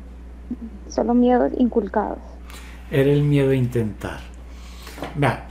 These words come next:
Speaker 2: dígale que no le van a cortar la cabeza si intenta. No la van a quemar viva en una fogata apagada. No la van a
Speaker 1: Miedo
Speaker 2: ahor-
Speaker 1: al que dirán.
Speaker 2: Exacto.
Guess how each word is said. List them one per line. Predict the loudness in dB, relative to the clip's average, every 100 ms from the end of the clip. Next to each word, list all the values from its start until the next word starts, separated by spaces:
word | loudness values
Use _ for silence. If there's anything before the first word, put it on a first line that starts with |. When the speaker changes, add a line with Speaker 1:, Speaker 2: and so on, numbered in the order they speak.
| -4
Speaker 2:
dígale | 2 4 4 4 2 -2 -16 -16 -16 -14 -2
que | 0
no | 2
le | 2
van | 2 0
a | -2
cortar | -2 -2 0
la | -2
cabeza | 0 0 0 -2
si | -2
intenta. | -4 -4 -8 -8 -14 -16 -16 -18 -18 -16 -8
No | 2 4
la | 4
van | 4 0
a | -2
quemar | 0 2 2 2
viva | 0
en | 0
una | 0 -2
fogata | 0 0 -2 -2
apagada. | -2 -2 -2 -6 -10 -14 -16 -18 -18 -18 -18 -18 -18 -18 -18 -18 -18 -18 -18 -18 -10
No | 2 4 6
la | 6
van | 6 6 8
a |
Speaker 1:
Miedo | 8 8
Speaker 2:
ahor- |
Speaker 1:
al | 4
que | 0 2
dirán. | 4 2 -2 -8 -12 -14 -8 -8 -8 -18 -16 -16 -16 -8
Speaker 2:
Exacto. | -8 -6 -6 -2